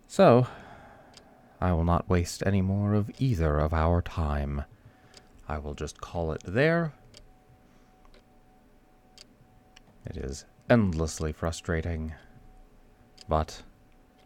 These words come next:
it is merely a crossword puzzle. I will live to see another day.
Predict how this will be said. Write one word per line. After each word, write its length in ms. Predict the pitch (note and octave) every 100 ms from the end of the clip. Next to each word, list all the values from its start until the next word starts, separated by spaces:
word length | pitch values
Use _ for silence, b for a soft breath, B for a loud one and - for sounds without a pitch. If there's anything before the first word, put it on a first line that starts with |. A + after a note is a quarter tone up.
| - _ - B2
it 100 | C#3+
is 420 | A2+ E2 - - - - - _ _ -
merely 340 | F#2 D2+ C#2+ C#2+
a 120 | C#2+
crossword 640 | G2 D#2 - - C#2 -
puzzle. 460 | - F2+ D2 C#2 D2 - _ - _ _ _ _ _ - _ _ _ _ _ _
I 360 | E2+ F#2 F2 F2
will 400 | E2 D#2+ D#2 D#2 - _ _ _ _ -
live 320 | F#2+ G2 -
to 100 | F#2+
see 240 | - G2
another 320 | F2+ F2+ F2+ F2
day. 460 | F2 D#2+ D#2+ F2+